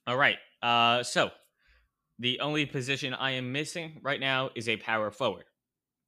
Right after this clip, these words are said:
I have Giannis at small forward, Steph, I have K P, and then I have Devin Booker. So, with my power forward pick,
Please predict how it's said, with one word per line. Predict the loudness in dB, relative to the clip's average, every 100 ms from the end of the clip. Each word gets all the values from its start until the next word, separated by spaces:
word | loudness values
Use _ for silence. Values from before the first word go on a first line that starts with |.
| _ _ -6
I | -6
have | -4
Giannis | -2 -2 -4
at | -8
small | -10 -10 -10
forward, | -12 -16 -18 _ _ _ _ _ _ _
Steph, | _ -8 -4 -4 -6 _ _ _ _ _ _ _ _ _ _ _ _ _ -10
I | -6
have | -4 -4 -4 -6 -6
K | -8
P, | -4 -6 -6 -12 _ _ _ _ _ _
and | -12
then | -10 -10
I | -8
have | -8 -8 -10 -8
Devin | -4 -2 -4
Booker. | -12 -14 -16 -20 _ _ _ _ _ _ _ _ _ _ _ -20
So, | -6 0 2 4 0 -2
with | -6 -6 -4
my | -4 -4
power | -4 -2 -2 -2
forward | -6 -4 -4 -4 -10 -16 _ _ _ -8
pick, | -6 -6 -16